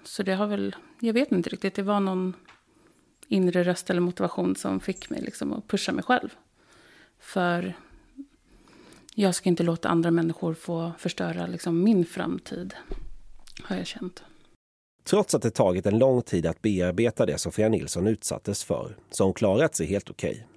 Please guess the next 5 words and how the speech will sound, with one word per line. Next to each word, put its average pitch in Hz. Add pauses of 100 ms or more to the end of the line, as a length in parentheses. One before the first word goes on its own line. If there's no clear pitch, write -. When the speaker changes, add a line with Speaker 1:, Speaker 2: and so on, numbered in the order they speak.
(1000)
Speaker 1:
Jag 202
mår 196
bra. 247 (220)
<laughs> 226 (880)
Eh, 202